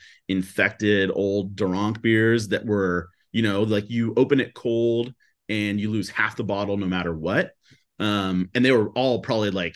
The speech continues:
magical, incredible beers, old Fantôme beers that were infected. Um, there, there was a, there was a history of that before I became a professional brewer. So I felt like I was just used to that. Like, you go to open a Fantôme bottle, not now, but back in the day, you go to open a Fantôme bottle,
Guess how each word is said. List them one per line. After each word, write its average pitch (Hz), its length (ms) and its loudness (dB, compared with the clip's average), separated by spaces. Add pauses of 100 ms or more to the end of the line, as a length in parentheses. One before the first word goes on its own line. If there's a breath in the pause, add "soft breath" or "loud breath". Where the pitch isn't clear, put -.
magical, 95 920 0
incredible 95 560 -4
beers, 87 380 -2
old 110 160 -2
Fantôme 123 540 0
beers 127 440 4
that 107 220 -2
were 110 40 -2
infected. 113 680 -2 (380 soft breath)
Um, 104 280 -2
there, 143 140 4
there 143 220 6
was 151 120 4
a, 98 380 -2 (420)
there 143 140 8
was 147 120 4
a 110 60 4
history 123 460 -2
of 87 100 -4
that 98 240 0
before 98 260 -2
I 107 120 2
became 98 300 -2
a 90 40 -6
professional 90 540 -6
brewer. 101 320 2
So 98 160 -4
I 117 100 0
felt - 160 -2
like 104 160 -4
I 101 40 -2
was 87 120 -4
just 85 160 -10
used 85 280 -4
to - 80 -12
that. - 180 -8
Like, 87 160 -8
you 120 120 -2
go 139 100 8
to 90 60 2
open 98 220 -4
a 69 40 -10
Fantôme 104 440 -2
bottle, 85 540 -4
not 147 240 0
now, 90 520 0
but - 140 -2
back 151 220 2
in 107 80 -2
the 95 80 -2
day, 98 480 0 (180 soft breath)
you - 80 -6
go 151 80 8
to 120 60 8
open 95 160 -2
a - 20 -4
Fantôme 135 500 0
bottle, 92 520 -2